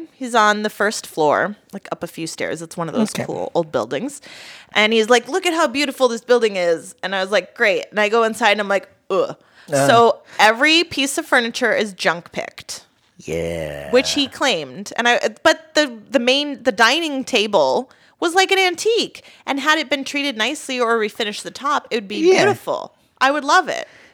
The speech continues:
Speaker 2: I mean, there's a lot of our friends that upcycle a lot of stuff, but it means that you, again,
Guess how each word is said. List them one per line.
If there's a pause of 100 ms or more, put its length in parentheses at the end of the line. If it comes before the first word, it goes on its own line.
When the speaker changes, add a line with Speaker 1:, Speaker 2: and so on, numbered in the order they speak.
(160)
Speaker 2:
I
mean,
there's
a
lot
of
our
friends
that
upcycle
a
lot
of
stuff,
but
it
means
that
you,
again,